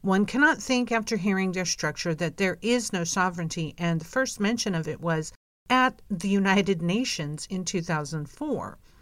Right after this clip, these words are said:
That's about twenty years ago. They've been working on this. What's behind the E S G backlash? What's behind the E S G backlash? A Forbes January twenty twenty-three article was entitled,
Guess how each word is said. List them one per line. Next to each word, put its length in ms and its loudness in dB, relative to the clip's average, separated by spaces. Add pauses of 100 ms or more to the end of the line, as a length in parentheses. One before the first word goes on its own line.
(140)
That's 320 2
about 240 -2
twenty 360 0
years 240 0
ago. 360 -8 (400)
They've 480 -2
been 260 -2
working 480 -2
on 240 -6
this. 600 -8 (300)
What's 260 0
behind 500 2
the 200 -4
E 100 2
S 140 0
G 240 -4
backlash? 800 -4 (160)
What's 420 2
behind 760 2
the 180 0
E 120 4
S 180 -2
G 320 -2
backlash? 880 -6 (420)
A 400 2
Forbes 580 2 (160)
January 480 2
twenty 320 0
twenty-three 640 -2
article 420 -2
was 220 -4
entitled, 680 -8